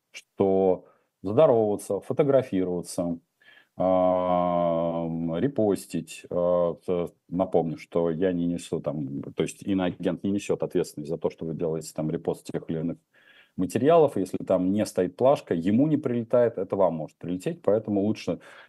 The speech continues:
поставить звёздочку с фразой "внесён в реестр иноагентов".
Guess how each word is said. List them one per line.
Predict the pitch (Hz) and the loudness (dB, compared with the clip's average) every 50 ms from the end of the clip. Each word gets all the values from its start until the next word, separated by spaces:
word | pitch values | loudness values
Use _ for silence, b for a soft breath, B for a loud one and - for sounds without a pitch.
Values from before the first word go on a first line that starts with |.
| B _ | B _
поставить | - 92 - - 101 95 90 82 82 | 2 2 2 4 2 2 2 2 0
звёздочку | 104 135 160 156 139 131 - - - 104 101 95 92 90 90 87 | 2 2 2 2 2 -2 -6 -6 -4 -2 -2 0 0 -2 -2 -4
с | - - - - - - - 90 87 82 | -6 -10 -14 -14 -10 -6 -2 0 0 0
фразой | - - 113 120 107 98 80 | 2 2 2 2 2 0 -4
"внесён | 85 87 - - 113 110 92 | -4 -4 -4 -2 -2 0 0
в | 82 | 0
реестр | 80 82 87 - - - 85 | -2 -4 -4 -4 -6 -6 -6
иноагентов". | 82 85 85 80 78 76 - - - _ | -4 -4 -4 -6 -6 -8 -8 -12 -14 _